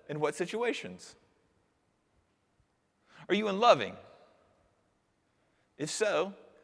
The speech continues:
with who and under what conditions?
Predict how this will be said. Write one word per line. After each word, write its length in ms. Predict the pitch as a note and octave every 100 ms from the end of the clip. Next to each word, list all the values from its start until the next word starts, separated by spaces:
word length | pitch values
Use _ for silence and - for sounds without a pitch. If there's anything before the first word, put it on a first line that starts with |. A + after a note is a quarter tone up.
| _ _ _ _ _ _ _ _ _ _ _ _ _ _ -
with 200 | C3+ -
who 260 | G#3+ E3
and 100 | D#3+
under 140 | D#3 D3+
what 160 | D3+
conditions? 760 | F3 D#3+ - - F2+ - -